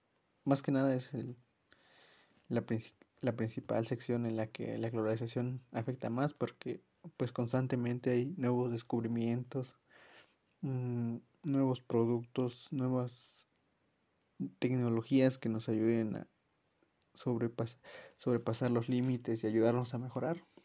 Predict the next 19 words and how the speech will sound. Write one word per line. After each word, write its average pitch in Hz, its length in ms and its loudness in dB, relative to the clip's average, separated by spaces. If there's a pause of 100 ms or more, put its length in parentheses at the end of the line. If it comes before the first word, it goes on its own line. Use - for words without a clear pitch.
(320)
Pues 113 320 0
la 123 120 2
globalización 120 600 0
tecnológica 123 560 2
es 120 100 -4
un 123 200 -4 (760)
pro-, 120 340 2 (300)
un 131 80 -4
proceso 127 460 2
por 120 120 4
el 113 100 2
cual 120 180 0
se 123 100 -2
desarrollan 123 720 0
y 131 80 0
usan 127 220 -2
de 117 100 -2
forma 120 400 0 (280)
conjunta 135 760 -2